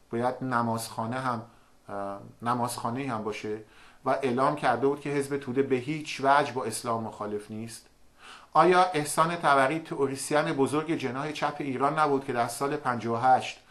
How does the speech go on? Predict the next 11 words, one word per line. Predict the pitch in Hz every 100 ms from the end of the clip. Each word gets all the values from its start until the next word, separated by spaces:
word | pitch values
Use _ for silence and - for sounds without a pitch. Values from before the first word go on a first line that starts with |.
| - - -
در | 131 123
پلی‌تکنیک | - 131 127 123 156 151
تهران، | 160 135 120 135 131 110 - _ _ _ _ _ -
اه، | 113 113
در | 113 139 127
رابطه | 131 131 131 156
با | 156
عاشورای | 156 127 - 127 123 143
حسینی | 139 123 120 123
گفت | 139 147 139 - - - _
این | 160 160 147